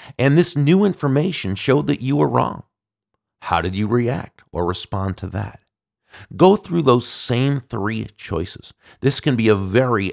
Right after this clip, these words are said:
eye-opening exercise. Now, keep in mind that you now know about this concept. Most of the people you're dealing with don't.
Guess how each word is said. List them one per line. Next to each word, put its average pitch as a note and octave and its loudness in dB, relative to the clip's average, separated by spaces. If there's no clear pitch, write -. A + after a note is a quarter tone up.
eye-opening F2 0
exercise. - -12
Now, B2+ 0
keep B2 -2
in D3+ 2
mind D3 0
that F2 -4
you B2+ -2
now C3+ 0
know G#2 4
about D2+ -4
this - -12
concept. - -12
Most D#3+ 4
of - -14
the E3+ -2
people C#3 -2
you're A#2+ 0
dealing G#2+ 0
with F2+ 0
don't. - -4